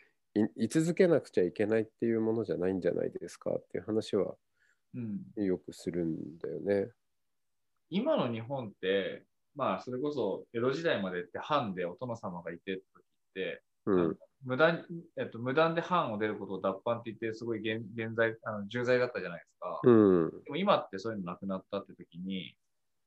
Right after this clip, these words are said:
Speaker 2: なんだろうな。まあ、翔慶さんもね、北海道出身だけど、京都って今東京で、まあ、主に京都でなってるけど、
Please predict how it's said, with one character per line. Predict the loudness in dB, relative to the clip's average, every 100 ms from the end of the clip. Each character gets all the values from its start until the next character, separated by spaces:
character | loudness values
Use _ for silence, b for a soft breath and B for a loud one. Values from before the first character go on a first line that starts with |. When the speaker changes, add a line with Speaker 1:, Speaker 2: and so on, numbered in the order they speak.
| _ _
Speaker 2:
な | -8
ん | -8
だ | -10
ろ | -12
う | -12
な。 | -12 -12
ま | -6
あ、 | -4 -6 -4
翔 | -2
慶 | -2
さ | -4
ん | -8
も | -6
ね、 | -6 -6
北 | -6 4
海 | 6
道 | 6 -2
出 | -8
身 | -10 -10 -8
だ | -8
け |
ど、 | -10
京 | -8 -8
都 |
っ | -8 _
て | -14
今 | -12 -10
東 | -12 -10
京 | -10
で、 | -8 -8
ま | -8
あ、 | -8
主 | -8 -10
に | -10
京 | -10
都 | -12 -14
で | -20 _ _
な | -16
っ |
て | -16 _
る | -20
け | -14
ど、 | -10 -10 -10